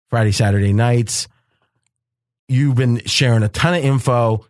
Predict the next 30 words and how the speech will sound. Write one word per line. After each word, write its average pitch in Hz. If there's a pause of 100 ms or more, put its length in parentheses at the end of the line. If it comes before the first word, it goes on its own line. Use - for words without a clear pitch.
(120)
And 113
then 113
as 104
the 110
markets 131
have 123
opened 117
up, 110
you've 101
been 98
betting 127
them. 110 (500)
People 120
have 107
been 110
following 135
you, 120
taking 107
advantage. 123 (600)
But 127
you've 190
made 143
a 113
bunch 170
of 131
game 143
of 120
the 117
year 135
bets. 107